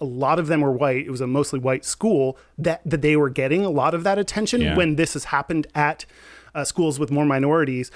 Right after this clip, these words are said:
Speaker 2: Yeah,
Speaker 1: And
Speaker 2: yeah,
Speaker 1: so when
Speaker 2: yeah.
Speaker 1: I saw their rallies, I saw not only them speak, but they brought up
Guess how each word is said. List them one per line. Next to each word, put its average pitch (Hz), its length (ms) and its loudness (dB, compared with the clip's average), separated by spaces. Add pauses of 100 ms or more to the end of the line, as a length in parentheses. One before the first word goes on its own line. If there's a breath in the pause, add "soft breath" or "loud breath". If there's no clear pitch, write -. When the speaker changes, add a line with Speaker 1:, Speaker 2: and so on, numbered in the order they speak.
Speaker 2:
Yeah, - 140 -2
Speaker 1:
And 170 160 2
Speaker 2:
yeah, 180 60 0
Speaker 1:
so 190 100 4
when 170 220 2
Speaker 2:
yeah. 165 80 4
Speaker 1:
I 175 60 0
saw 202 260 0
their 160 200 4
rallies, 151 560 2
I 160 140 2
saw 147 360 0 (380 soft breath)
not 180 160 2
only 226 160 4
them 165 220 2
speak, - 360 -4
but 160 140 -6
they 175 100 2
brought 160 460 -2
up 165 240 0